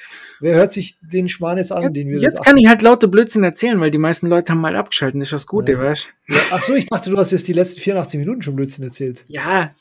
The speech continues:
Speaker 2: <laughs> nicht nur eine Stunde vierundzwanzig. Viel zu, viel zu nett war ich wieder zu dir. Das,
Speaker 1: Ja,
Speaker 2: das
Speaker 1: das
Speaker 2: werde
Speaker 1: ist
Speaker 2: ich jetzt als
Speaker 1: Wahnsinn.
Speaker 2: Kritik.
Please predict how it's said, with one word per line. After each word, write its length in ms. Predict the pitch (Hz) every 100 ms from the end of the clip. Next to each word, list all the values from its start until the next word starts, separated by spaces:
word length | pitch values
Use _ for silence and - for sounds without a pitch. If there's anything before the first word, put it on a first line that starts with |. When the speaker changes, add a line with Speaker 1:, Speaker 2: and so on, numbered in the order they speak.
| _
Speaker 2:
<laughs> 280 | 220 196 143
nicht 300 | 214 196 -
nur 160 | 202 180
eine 200 | 185 196
Stunde 280 | - 202 175
vierundzwanzig. 720 | 196 185 156 175 185 - 135 - - - - -
Viel 160 | 214
zu, 260 | 208 185 165
viel 240 | 139 311
zu 120 | - 202
nett 240 | 185 180
war 120 | 147
ich 60 | 139
wieder 180 | 139 139
zu 140 | 139
dir. 160 | 139 139
Das, 200 | 165 -
Speaker 1:
Ja, 60 | 151
Speaker 2:
das 200 | 160 139
Speaker 1:
das 60 |
Speaker 2:
werde 120 | 160 156
Speaker 1:
ist 60 |
Speaker 2:
ich 0 |
jetzt 180 | 151 147
als 140 | 151 120
Speaker 1:
Wahnsinn. 60 |
Speaker 2:
Kritik. 360 | 151 156 170